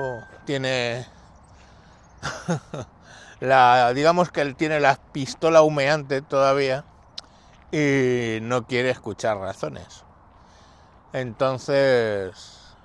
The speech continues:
yo sí que le digo a la madre, "Oye, déjale,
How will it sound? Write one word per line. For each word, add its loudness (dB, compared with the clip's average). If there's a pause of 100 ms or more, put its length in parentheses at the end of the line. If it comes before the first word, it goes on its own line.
(140)
yo 0
sí -8
que -4
le -2
digo 0
a 2
la 0
madre, -2
"Oye, -4 (640)
déjale, 2